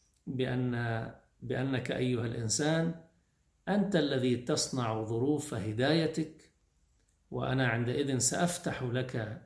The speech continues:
الباب واسعا أمام هدايتك، وأنت الذي تغلق على نفسك أبواب الهداية من خلال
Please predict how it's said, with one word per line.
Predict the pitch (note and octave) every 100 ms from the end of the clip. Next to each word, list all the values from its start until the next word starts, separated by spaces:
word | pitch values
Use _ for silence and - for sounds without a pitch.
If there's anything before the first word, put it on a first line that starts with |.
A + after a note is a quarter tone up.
| -
الباب | A2+ A2+ C3+ C#3+ A#2+
واسعا | A#2 C3 D3 - B2+ A#2 A#2
أمام | A2+ A#2 A#2
هدايتك، | G#2 A2 A#2+ C#3 C#3+ C#3 C#3+ - _ _ _ _ _ _ _
وأنت | - C#3 D#3 F3
الذي | E3+ E3 D#3 D#3
تغلق | D3+ G3 F#3 F3 E3+ E3+ E3
على | C#3+ C#3+ C#3
نفسك | C3+ C3+ - B2+
أبواب | C#3+ A#2+ A2+ B2+ B2
الهداية | A2+ G#2+ A#2 B2 B2 A#2+ B2 - _ _ _ _ _ _ _ -
من | C3 A#2
خلال | - B2+ D3 D#3 D#3+ D#3 -